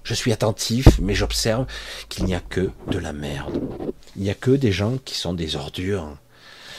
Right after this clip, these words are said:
Il y a, certains, ils résistent un petit peu, c'est pas parce qu'ils sont meilleurs que les autres, c'est qu'ils défendent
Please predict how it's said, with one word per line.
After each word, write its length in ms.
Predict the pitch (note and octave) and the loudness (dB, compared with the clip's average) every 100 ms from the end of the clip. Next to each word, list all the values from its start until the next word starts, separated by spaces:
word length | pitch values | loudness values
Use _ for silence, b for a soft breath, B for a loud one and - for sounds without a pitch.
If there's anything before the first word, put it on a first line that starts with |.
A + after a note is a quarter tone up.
| B B | B B
Il 20 | |
y 40 | F2+ | -2
a, 100 | G2 - | -2 -2
certains, 360 | - - C3+ | -2 2 4
ils 200 | D3 A#2 | 6 4
résistent 400 | F#2+ G2+ G#2+ - | 4 2 0 0
un 80 | G2+ | -2
petit 160 | F#2 F#2 | -2 -4
peu, 180 | D#3 E3 | -2 0
c'est 140 | F#2+ | 0
pas 140 | G2 | -2
parce 280 | F#2 F#2+ - | -2 -2 -2
qu'ils 140 | - F#2 | -4 -4
sont 180 | G2 | -2
meilleurs 600 | F#2 G2+ G#2+ G#2 A2 F#2 | 0 0 2 2 0 -2
que 100 | - | -4
les 200 | G2+ A#2+ | 0 2
autres, 240 | F3 - E2 | 2 -2 -6
c'est 220 | - - | -6 -6
qu'ils 300 | - G2 F#2 | -6 -4 -2
défendent 600 | G#2 F#2+ - C#3 A#2 E2 | -2 -2 0 0 2 0